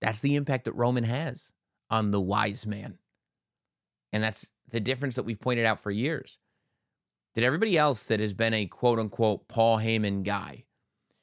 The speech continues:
when you're a Paul Heyman guy, it really is giving a lot to Paul Heyman in terms of who's in charge here. It's going, "Yeah,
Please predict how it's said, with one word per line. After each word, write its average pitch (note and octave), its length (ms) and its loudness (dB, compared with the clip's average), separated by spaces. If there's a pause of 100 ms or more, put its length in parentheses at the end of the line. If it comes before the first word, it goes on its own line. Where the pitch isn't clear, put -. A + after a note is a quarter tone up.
(260)
when A#2+ 140 2
you're E3+ 160 6
a F3 80 4
Paul D3 420 4
Heyman B2+ 420 2
guy, G#2+ 440 0 (800)
it A2 160 -6
really G3+ 500 4
is A#2 460 2 (1080)
giving C3 440 2
a A2+ 100 4
lot G#2+ 440 2 (440)
to B2 260 4
Paul A2+ 320 4
Heyman G#2 320 0
in F#2+ 100 -10
terms G#2+ 380 -2
of F#2+ 120 -4
who's G2+ 240 0
in F#2+ 100 -4
charge F#2 340 -6
here. - 220 -16 (500)
It's - 180 -4
going, A2 240 4
"Yeah, G#2+ 220 0